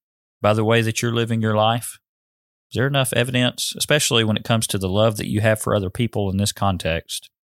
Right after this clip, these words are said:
to convict you of being a Christian? I certainly hope that there is. Next chapter, chapter four, we'll get to next week. We're gonna talk about discerning of spirits, or discerning of the doctrines that they teach, if you will, and some other matters as well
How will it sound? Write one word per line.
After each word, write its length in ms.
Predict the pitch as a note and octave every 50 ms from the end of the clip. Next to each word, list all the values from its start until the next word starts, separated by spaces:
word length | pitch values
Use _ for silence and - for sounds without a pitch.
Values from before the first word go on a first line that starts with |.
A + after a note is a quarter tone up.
| _ _ _ _ _ _ _ -
to 80 | - -
convict 440 | - - F#2 F2 G#2+ A2+ - -
you 120 | - G#2+ G#2
of 100 | F#2 G2
being 200 | G2+ A2 G#2 G2+
a 40 | G2+
Christian? 440 | - - A#2 - - - A2+ A2+ - _ _ _ _ _ _ _ _ _ _ _ _ _ _ _ -
I 40 | G#2
certainly 320 | - A#2 G#2 - G2 F#2+
hope 320 | F#2+ G#2+ G#2 G2 - - - _ _ _ _ - _ _ _ _ _
that 240 | G2 F#2+ F#2+ - -
there 300 | F2+ F#2+ F2 F2 F2 - -
is. 420 | F2 D#2+ D#2 - A#2 G#2 - -
Next 240 | A2 A#2+ C3+ - -
chapter, 520 | - - C#3+ D3 C#3 - F3+ F3 F3+ - -
chapter 320 | - - C3 C3 - A#2
four, 360 | - - C3+ C3 C#3 D#3 D#3
we'll 100 | A#2+ G#2+
get 160 | G#2 B2 A#2+ -
to 120 | - B2
next 300 | A2+ A#2+ B2+ C#3 - -
week. 260 | - B2+ D3 G3 - _ _ - - - - - _ _ _ _
We're 80 | - A2
gonna 60 | G2
talk 220 | - A#2+ B2 -
about 240 | - A#2 A#2 A2 -
discerning 460 | G2+ G2+ - - B2 B2 B2+ B2+ A#2+
of 80 | A2 G#2
spirits, 520 | - - - C3 C#3 D3 D#3+ - - -
or 240 | A2 F#2+ F#2 F#2 - _ _ _ -
discerning 540 | G#2+ F#2+ F#2 - - A2 A2 G#2+ A2 G#2+ G#2+
of 180 | G#2 G2+ G2 -
the 60 | F2
doctrines 520 | F2+ A2 A#2 A#2+ - - - A2+ A2+ -
that 160 | - A#2 A2 -
they 100 | A2 G#2+
teach, 320 | - - B2+ A#2+ A#2 -
if 140 | A2+ - -
you 100 | A2 G#2+
will, 360 | A2 A2+ A#2 A#2+ B2 A#2 - _ _ _ _ _ _ _ _ _ _ _ _ - -
and 160 | - A#2 A2+
some 140 | - A2+ A2
other 220 | A2+ A#2+ A#2+ B2
matters 380 | A#2 G2+ G2 G2 G2 G2 F#2+ -
as 260 | - G#2+ A2 A#2 -
well 380 | G#2+ F#2+ F2 E2+ E2+ E2 E2